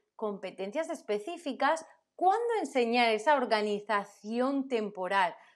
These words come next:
cómo enseñar, a través de qué enfoque metodológico y a través de cuáles estrategias. Y además,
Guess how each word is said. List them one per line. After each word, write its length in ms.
cómo 360
enseñar, 800
a 120
través 340
de 160
qué 180
enfoque 720
metodológico 760
y 80
a 80
través 420
de 240
cuáles 460
estrategias. 920
Y 140
además, 460